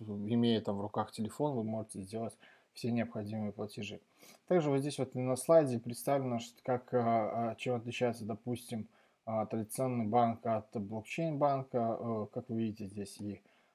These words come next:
а, транзакции сколько идут, ну, потому что банки, допустим, банковский перевод действительно занимает достаточно большое время.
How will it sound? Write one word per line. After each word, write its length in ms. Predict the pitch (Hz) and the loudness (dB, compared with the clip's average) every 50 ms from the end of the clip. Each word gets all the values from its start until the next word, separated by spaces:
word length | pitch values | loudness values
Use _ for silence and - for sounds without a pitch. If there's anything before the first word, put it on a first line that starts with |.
| _ _ - | _ _ -4
а, 180 | 110 107 104 | -4 -2 -2
транзакции 720 | - - 117 117 117 117 135 151 165 156 - - 147 139 139 | -4 -4 -2 -2 0 4 6 6 6 6 2 0 0 0 0
сколько 460 | 139 - - 139 131 - 135 127 127 123 | 0 0 -2 -2 -2 0 2 2 2 2
идут, 280 | 120 131 131 123 - | 2 2 2 2 0
ну, 120 | 131 127 120 | -2 -4 -4
потому 240 | 120 - 117 117 | -4 -4 -4 -4
что 160 | 117 - - 110 | -4 -4 -6 -4
банки, 360 | 107 110 120 120 120 - - | 0 2 2 2 0 -2 -4
допустим, 460 | 104 104 104 107 113 - - - 113 | -6 -6 -6 -6 -8 -10 -8 -4 0
банковский 400 | 107 117 117 117 - - - 117 98 | 0 0 0 0 -4 -6 -6 -6 -4
перевод 320 | - 110 113 117 117 110 104 | -4 -2 0 0 0 0 -2
действительно 340 | 98 - 135 139 156 139 | -4 -6 -8 -6 -6 -6
занимает 420 | - - 135 131 131 135 131 127 117 | -6 -6 -6 -4 -4 -2 -2 -2 -4
достаточно 420 | 120 117 135 127 123 123 - 123 117 | -4 -2 0 0 0 0 -2 -4 -2
большое 340 | 113 117 117 - 123 113 | -2 -2 -4 -4 -6 -6
время. 280 | 110 117 113 113 113 | -4 -4 -4 -4 -6